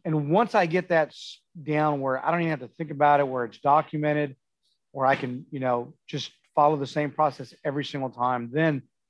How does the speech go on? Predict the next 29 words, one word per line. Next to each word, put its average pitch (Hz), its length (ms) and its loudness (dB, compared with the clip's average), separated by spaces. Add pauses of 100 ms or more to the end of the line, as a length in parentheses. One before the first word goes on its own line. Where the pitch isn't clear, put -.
(160)
I'm 151 140 -2
gonna 135 260 0 (280)
really 160 300 4
push 147 340 -2
the 143 120 -2
idea 131 260 -2
of, 117 80 -8
look, 127 340 -4 (420)
not 147 260 2
only 170 680 2
is 135 140 -6
our 135 140 0
coffee, 123 600 -2 (540)
you 139 120 -8
know, 117 300 0 (180)
single 180 400 0
sourced 147 460 0
from 131 300 -8
a 127 100 -2
very 143 480 4
moral, 143 760 2 (680)
um, 120 380 -4 (800)
ethical 156 420 -2
stand, 147 460 -4
you 143 60 -4
know, 127 220 -2
farm 139 520 2
in 131 100 -10
Honduras, 135 640 -2